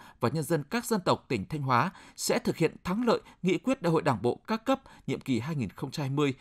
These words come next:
hai nghìn không trăm hai mươi lăm, quyết tâm xây dựng Thanh Hóa trở thành cực tăng trưởng mới ở phía Bắc của Tổ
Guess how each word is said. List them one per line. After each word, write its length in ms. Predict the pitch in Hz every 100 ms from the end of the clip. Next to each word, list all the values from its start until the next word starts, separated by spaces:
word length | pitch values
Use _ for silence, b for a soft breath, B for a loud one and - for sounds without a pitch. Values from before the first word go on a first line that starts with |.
| B
hai 140 | - 233
nghìn 180 | 151 110
không 220 | - 139
trăm 160 | -
hai 60 | 127
mươi 60 | 120
lăm, 140 | 123 - B B B
quyết 160 | 262 -
tâm 200 | 233 202
xây 180 | - 175
dựng 140 | 180 -
Thanh 160 | 196
Hóa 340 | 160 151 160 247 B -
trở 100 | 170
thành 200 | 156 110
cực 280 | 143 - -
tăng 140 | 226 -
trưởng 280 | 180 80
mới 180 | 113 139 185
ở 120 | 117
phía 100 | 147
Bắc 200 | 160 208
của 80 | 127
Tổ 200 | -